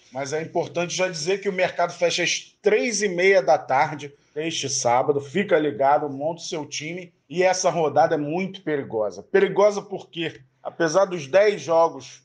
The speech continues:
valerem normalmente pro Cartola, doze dos vinte times têm compromissos no meio de semana, sete pela Libertadores,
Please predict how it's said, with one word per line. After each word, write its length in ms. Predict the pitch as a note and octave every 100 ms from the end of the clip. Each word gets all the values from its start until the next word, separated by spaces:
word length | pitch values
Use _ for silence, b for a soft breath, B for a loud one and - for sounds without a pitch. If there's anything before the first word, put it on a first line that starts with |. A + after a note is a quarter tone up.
| A#2+
valerem 480 | D3 C#3+ C#3+ C#3
normalmente 640 | C3+ C#3 C#3 D3+ D3+ D3 -
pro 140 | -
Cartola, 600 | F#3 E3+ - D#3 E3+ F3 b b _
doze 480 | D3+ G3 A3 G#3+ G3+
dos 220 | G3 G3
vinte 460 | B2+ E3 G3+ - -
times 600 | - E3 F3+ - - - _
têm 180 | - E3+
compromissos 760 | E3+ F3 F3 F3 D3+ E3 E3 E3
no 80 | D#3+
meio 240 | D#3+ D#3+
de 80 | -
semana, 520 | F#3 D#3+ C#3+ D#3 D#3 B B
sete 480 | - - F3 F3 -
pela 240 | D#3+ D3+
Libertadores, 800 | C#3+ C3+ D3 D3 C3 A#2 C3 C3+